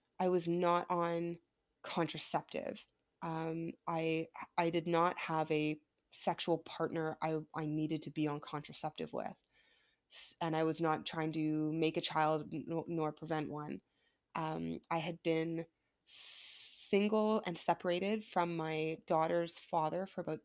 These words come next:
two years at this point, I believe. Um, maybe about a year? A year. I've been separated for a year. So come February,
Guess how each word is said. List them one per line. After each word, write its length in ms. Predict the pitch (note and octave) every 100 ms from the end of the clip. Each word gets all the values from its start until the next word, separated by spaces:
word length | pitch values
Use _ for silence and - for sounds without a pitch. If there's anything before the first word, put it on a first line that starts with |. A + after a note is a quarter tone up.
| -
two 300 | - F#3+ F3+
years 380 | E3+ D#3 D3+ D#3
at 100 | E3
this 120 | E3+
point, 320 | - F3 G#3 G3
I 80 |
believe. 340 | F#3 F#3 G#3 B3 - _ _ _ _ _ _ F3
Um, 520 | D#3+ D#3+ D#3 D#3 D#3+ _ _ _ _ _ _ -
maybe 200 | F#3+ G#3
about 180 | G3+ F#3
a 40 |
year? 400 | E3 E3+ G#3 B3 - _ _ _ _ _
A 40 | F#3
year. 380 | E3+ D#3+ - - _
I've 80 | F#3
been 120 | F#3
separated 400 | F#3 F3+ F3+ E3+
for 140 | E3 E3+
a 40 |
year. 380 | D#3+ E3 - - _ _ _ _ _ _ _ -
So 540 | - G#3+ G3+ G3+ G3
come 640 | - A3+ G#3+ G#3 G#3 G#3 - _
February, 1080 | - - - F#3+ F#3+ F3 D#3 D#3 E3+ A#3